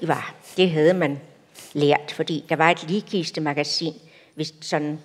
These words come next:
ikke særlig langt fra os. Og, øhm, så måtte der jo inde i min mormors lille tog,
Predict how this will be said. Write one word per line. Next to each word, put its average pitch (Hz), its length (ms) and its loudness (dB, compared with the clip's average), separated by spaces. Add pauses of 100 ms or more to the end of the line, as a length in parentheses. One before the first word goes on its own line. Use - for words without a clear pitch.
ikke 190 220 2
særlig 160 340 6
langt 156 300 0
fra 147 220 0
os. 165 200 -10 (1040)
Og, 156 400 2
øhm, 147 180 -2 (1120)
så 214 140 -2
måtte 190 300 2
der 254 80 10
jo 185 280 6
inde 233 280 2
i 208 60 0
min 156 340 -2
mormors 170 640 -4
lille 214 260 0
tog, 165 300 -6